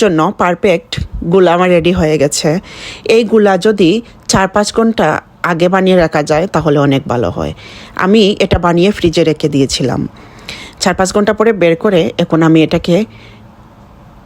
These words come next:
পিঠা বানাবো। পিঠা বানানোর জন্য যে হাতাটা আমি ব্যবহার করেছি সেটা গোল সাইজের হতে হবে, তাহলে একই মাপের হবে সবগুলা পিঠে। যেহেতু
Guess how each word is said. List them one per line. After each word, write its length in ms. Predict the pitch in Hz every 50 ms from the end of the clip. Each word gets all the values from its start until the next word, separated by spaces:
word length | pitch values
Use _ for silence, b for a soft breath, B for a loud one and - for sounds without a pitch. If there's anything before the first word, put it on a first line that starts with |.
| - - -
পিঠা 220 | - 196 - 185 156
বানাবো। 320 | 160 147 131 143 151 139 131 131 233 - - - - - - - - - - - - - -
পিঠা 180 | 233 220 247 233
বানানোর 380 | 240 226 202 185 180 190 190 180 202
জন্য 160 | 214 214 208 180 180 208 220 208 - - - -
যে 80 | 190 180 -
হাতাটা 300 | - 180 - 185 180 - 175
আমি 140 | 160 165 165 175 B B B B B B B B - 180
ব্যবহার 260 | 185 175 175 170 170 -
করেছি 200 | 196 196 202 - 233 -
সেটা 160 | 214 185 185 180 165
গোল 140 | 160 165 156 151 -
সাইজের 320 | - 185 185 175 165 151 - 156
হতে 180 | 143 - 156 147
হবে, 220 | 151 139 135 135 139 156 214 B B B B B B B B B B B B B - - - -
তাহলে 320 | 190 185 196 196 196 185 175 220 220 - 185
একই 180 | 185 - - 202 185
মাপের 260 | 175 160 - 170 160 160 -
হবে 160 | 160 147 160 160 -
সবগুলা 340 | 170 156 - - 156 151 151 -
পিঠে। 240 | 156 151 - - 156 185 - _ - - - - - - - - - - - - - - - - - - - - - - - - - - - - - - - - - - - - - - - - - - - - - - - - - - - - - - - B B B B B B B B B B - -
যেহেতু 280 | - 185 302 - -